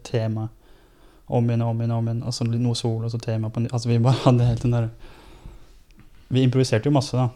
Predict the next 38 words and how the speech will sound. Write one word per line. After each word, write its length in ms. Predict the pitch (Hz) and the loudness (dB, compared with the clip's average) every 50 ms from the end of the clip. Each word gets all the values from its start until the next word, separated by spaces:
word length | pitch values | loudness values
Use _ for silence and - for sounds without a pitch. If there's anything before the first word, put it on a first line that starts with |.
| - - | -6 -4
det 80 | - 135 | 0 0
gjorde 200 | 127 110 107 104 | 0 0 0 -4
vi. 40 | 101 - - - - - - - - - | -6 -10 -14 -20 -20 -20 -20 -20 -20 -8
Og 120 | - 120 113 | -4 0 0
det 80 | 123 127 | 2 0
ho-, 100 | 131 - - - 123 | 0 -4 -6 -6 -4
holdt 220 | 135 135 127 - | -4 -4 -4 -2
vi 60 | 117 | -2
på 80 | 117 110 | 0 0
med 120 | 110 107 | 0 0
helt 160 | 110 110 107 - | 0 -2 -2 -2
på 80 | 120 | -2
en 80 | 113 110 | -2 0
sånn 120 | 113 110 | 0 -2
der, 160 | 110 110 110 110 113 117 117 - - - - - | -2 -2 -4 -6 -6 -8 -12 -14 -16 -18 -16 -14
eh, 200 | - 135 - - - 156 165 170 170 175 - - - - - - 131 123 | -12 -12 -10 -12 -12 -14 -16 -18 -20 -20 -20 -20 -20 -20 -12 -4 -2 0
ærlig 280 | 120 117 110 113 113 113 | 0 2 0 0 -2 -2
og 460 | 113 113 113 110 110 110 113 110 113 - - - - - _ - - - - - | -2 -2 -2 -2 -4 -4 -6 -8 -10 -12 -18 -20 -20 -20 _ -20 -20 -16 -4 0
ukomplisert 480 | 135 120 117 - 113 - - 120 117 120 | 0 0 2 0 -2 -2 -4 -4 -2 -2
måte. 260 | 117 113 - 123 139 143 - - - - - 127 | -2 -2 -2 -4 -6 -6 -8 -16 -18 -4 -2 0
Men 180 | 120 117 117 117 120 | 2 2 2 2 2
med 140 | 120 120 | 2 2
jazz 160 | 120 139 - - - - | 0 0 -2 -2 0 2
så 80 | 151 | 2
var 120 | 143 120 107 | 4 4 2
det 60 | 113 113 | 0 -2
liksom, 180 | - - - - - - - - - - - - - - - - - - - - - - - - - - - - - - - - | -6 -8 -10 -10 -14 -20 -20 -20 -20 -20 -20 -20 -20 -20 -20 -20 -20 -20 -20 -20 -20 -20 -20 -20 -20 -20 -20 -20 -20 -18 -6 -2
da 80 | 107 107 | 0 2
var 100 | 110 107 110 | 2 2 0
vi 60 | 110 | 0
på 80 | - 131 - | -2 -6 -4
tynn 240 | - 120 107 104 107 | -2 -2 -2 0 -2
is, 120 | 110 113 - - | -4 -4 -6 -6
holdt 140 | 113 113 | -6 -4
jeg 60 | 110 110 | -4 -2
på 40 | 110 | -4
å 40 | 113 | -4
si. 80 | 117 | -6